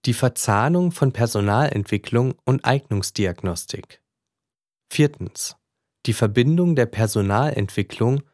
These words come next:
mit der Organisationsentwicklung und Personalauswahl. Sowie fünftens. Die Anbindung an zentrale Steuerungsfunktionen im Unternehmen.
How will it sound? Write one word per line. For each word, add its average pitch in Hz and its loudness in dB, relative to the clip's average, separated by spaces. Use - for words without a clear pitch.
mit 113 0
der 113 2
Organisationsentwicklung 117 0
und 135 0
Personalauswahl. 104 -2
Sowie 104 -2
fünftens. 147 -2
Die - -2
Anbindung 165 2
an 113 -2
zentrale 110 0
Steuerungsfunktionen 107 0
im 107 -2
Unternehmen. 104 0